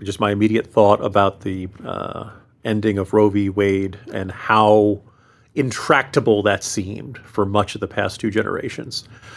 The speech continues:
Uh, so if you wanna take it down a bit, if you want, you know, when I wrote recently about, uh, the three Trump Supreme Court justices, and I pointed out that, you know, I have a very hard time believing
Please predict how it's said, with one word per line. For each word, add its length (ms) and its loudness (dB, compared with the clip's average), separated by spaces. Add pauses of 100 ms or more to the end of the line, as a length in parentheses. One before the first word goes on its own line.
(200)
Uh, 300 2 (100)
so 180 6
if 100 4
you 80 8
wanna 240 6
take 240 4
it 120 2
down 240 6
a 80 4
bit, 320 4 (160)
if 120 0
you 120 4
want, 200 4
you 60 6
know, 240 2
when 140 6
I 80 6
wrote 180 6
recently 400 4
about, 380 2
uh, 340 0 (500)
the 100 0
three 260 0
Trump 280 0
Supreme 280 -4
Court 220 6
justices, 680 -4
and 120 -8
I 60 -6
pointed 280 -4
out 160 -2
that, 100 -12
you 80 -8
know, 300 -10
I 100 -10
have 160 -4
a 40 -8
very 200 0
hard 180 4
time 220 -2
believing 540 -2